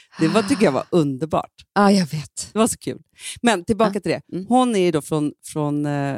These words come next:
Speaker 1: München.
Speaker 2: Just det.
Speaker 1: Och tydligen så är det så att,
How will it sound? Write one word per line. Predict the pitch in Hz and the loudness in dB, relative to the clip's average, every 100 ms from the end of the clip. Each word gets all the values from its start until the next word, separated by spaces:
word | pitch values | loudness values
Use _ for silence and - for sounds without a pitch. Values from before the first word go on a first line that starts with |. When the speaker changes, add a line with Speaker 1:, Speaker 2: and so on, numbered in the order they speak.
| - | -6
Speaker 1:
München. | 196 247 202 - - - | 2 2 2 -4 -6 -14
Speaker 2:
Just | - 233 - | -2 -2 -2
det. | - _ _ _ _ _ - | -8 _ _ _ _ _ -2
Speaker 1:
Och | 220 - - | -2 0 4
tydligen | 302 208 202 302 262 147 233 269 _ - | 4 4 -2 0 2 0 -2 -8 _ -8
så | - - | -4 -2
är | 156 147 143 | 0 0 -2
det | 147 | -4
så | - 76 | -6 -6
att, | 143 - | -6 -6